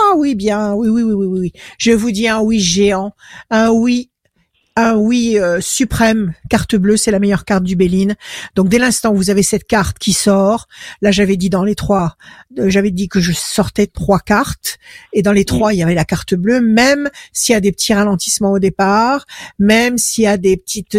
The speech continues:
Speaker 1: insatisfactions ou des petits piétinements, c'est ce que vous rencontrez actuellement, vous
Speaker 2: Oui.
Speaker 1: allez finir par faire exactement ce qu'il faut pour trouver le, le point zéro, le point d'équilibre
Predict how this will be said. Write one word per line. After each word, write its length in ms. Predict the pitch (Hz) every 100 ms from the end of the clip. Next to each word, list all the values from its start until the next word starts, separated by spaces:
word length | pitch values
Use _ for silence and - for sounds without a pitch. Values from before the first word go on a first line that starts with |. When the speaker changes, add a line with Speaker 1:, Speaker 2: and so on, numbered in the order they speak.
| 196
Speaker 1:
insatisfactions 1040 | 214 - 208 - - 208 196 - 220 226
ou 80 | 220
des 120 | 196
petits 180 | 170 202
piétinements, 500 | - 214 - 185 220
c'est 120 | 226
ce 80 | 208
que 80 | 196
vous 140 | 175
rencontrez 420 | 160 175 185 - 165
actuellement, 560 | - - 170 170 233 - - - -
vous 220 | 208 247
Speaker 2:
Oui. 40 |
Speaker 1:
allez 200 | 233 220
finir 500 | - 208 202 240 285
par 380 | _ 233 262 269 - - - -
faire 360 | - - 320 254
exactement 680 | 196 165 269 - 254 240 226
ce 140 | -
qu'il 140 | 214 -
faut 340 | 220 233 302 - - - -
pour 260 | 233 214
trouver 480 | - - 226 214 254
le, 260 | 277 220 170 _
le 160 | 220 196
point 480 | - - 240 226 202
zéro, 400 | 185 196 233 269
le 140 | 202
point 220 | - 208
d'équilibre 640 | 190 180 208 208 294 220